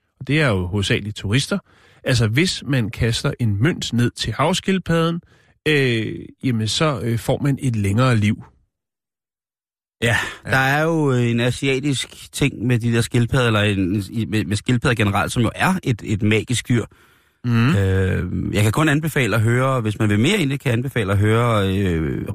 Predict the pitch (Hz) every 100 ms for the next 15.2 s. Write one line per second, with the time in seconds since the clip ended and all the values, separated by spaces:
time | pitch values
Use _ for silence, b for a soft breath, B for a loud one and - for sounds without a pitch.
0 | - 120 120 135 120 - 117 110 107 101
1 | 85 101 - 123 226 233 165 151 131 120
2 | 113 165 - - 127 117 107 101 - 117
3 | 110 - 139 302 226 - 156 139 135 120
4 | - 123 107 B B B - 143 123 123
5 | 156 143 135 123 117 117 135 123 - 156
6 | 151 127 123 123 - 123 131 - - 120
7 | 120 120 113 107 101 107 113 113 - 117
8 | 120 104 104 - 113 110 113 98 156 143
9 | 107 98 98 - 104 185 - - B B
10 | B B B B _ - 180 170 170 160
11 | 160 - _ _ _ _ _ _ _ -
12 | 185 170 165 156 196 208 190 170 165 -
13 | 165 165 202 190 160 - 151 147 143 143
14 | 135 147 180 156 - 165 160 147 135 165
15 | 180